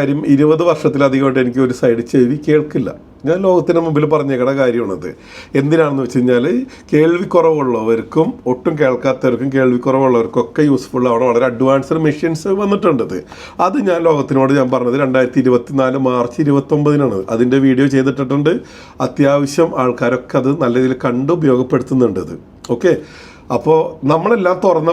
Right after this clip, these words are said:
പുസ്തകമാണ്. നിങ്ങൾക്ക് ആൾ മാറിപ്പോയി മാഡം കേട്ടോ. ലോകത്തിന് മുമ്പിൽ നിങ്ങൾ ഇനി, ഇനി പുതിയ വല്ല അസുഖങ്ങളൊക്കെ ഉണ്ടാക്കിയിട്ട് വിളിച്ച് പറയും കേട്ടോ. നിങ്ങളുടെ ഏജന്റുമാരോട് നിങ്ങൾ പറയണം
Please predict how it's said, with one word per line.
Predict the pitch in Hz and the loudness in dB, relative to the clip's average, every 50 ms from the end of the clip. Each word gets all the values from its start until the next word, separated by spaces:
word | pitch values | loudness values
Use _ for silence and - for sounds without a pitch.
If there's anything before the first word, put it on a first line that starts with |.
| 170 185 | -2 -2
പുസ്തകമാണ്. | - - - 143 143 151 147 131 113 104 147 | -4 -2 0 0 2 2 2 0 0 -2 -2
നിങ്ങൾക്ക് | 139 135 143 139 160 165 156 147 | 0 0 0 0 0 0 2 2
ആൾ | 151 156 165 175 175 | 0 0 0 0 0
മാറിപ്പോയി | 160 143 123 - - 127 113 113 113 113 | 0 0 -2 -2 0 0 0 2 2 0
മാഡം | 104 95 95 92 - - - - - - - | 0 -2 -4 -6 -8 -20 -20 -20 -20 -8 -2
കേട്ടോ. | - 135 127 123 113 - - - - - | -2 0 0 0 -2 -4 -8 -14 -6 0
ലോകത്തിന് | 120 123 127 127 131 135 139 139 | 0 2 2 2 0 0 0 2
മുമ്പിൽ | 135 127 127 131 139 | 2 2 2 2 2
നിങ്ങൾ | 135 131 131 135 127 | 2 2 2 2 2
ഇനി, | 127 135 147 147 - - - - - | 2 2 0 0 -4 -10 -16 -8 -2
ഇനി | 151 156 151 | -2 0 0
പുതിയ | 170 175 151 170 180 190 190 | 2 2 4 4 4 4 2
വല്ല | 185 185 180 160 | 2 0 0 0
അസുഖങ്ങളൊക്കെ | - 170 151 147 156 151 156 160 156 156 165 156 | 0 0 0 2 2 2 2 2 2 2 2 2
ഉണ്ടാക്കിയിട്ട് | 147 139 143 139 135 - 151 139 151 151 | 2 2 2 2 0 -2 -2 0 0 0
വിളിച്ച് | 143 127 - - 127 | 0 0 0 0 0
പറയും | 123 101 92 85 82 - - - - - - - | 0 0 -2 -6 -8 -12 -20 -20 -20 -20 -8 -2
കേട്ടോ. | - 175 156 127 110 - - - - - - - - - 156 | 0 0 0 0 -2 -6 -8 -18 -20 -20 -20 -16 -6 -2 0
നിങ്ങളുടെ | 165 190 208 208 214 202 196 | 0 2 2 2 2 4 2
ഏജന്റുമാരോട് | 185 175 156 180 180 175 185 185 185 180 180 180 175 175 | 2 2 0 -2 0 0 2 2 4 2 2 2 2 2
നിങ്ങൾ | 175 165 151 135 131 | 2 4 4 2 2
പറയണം | 120 107 98 90 87 | 0 -2 -4 -6 -8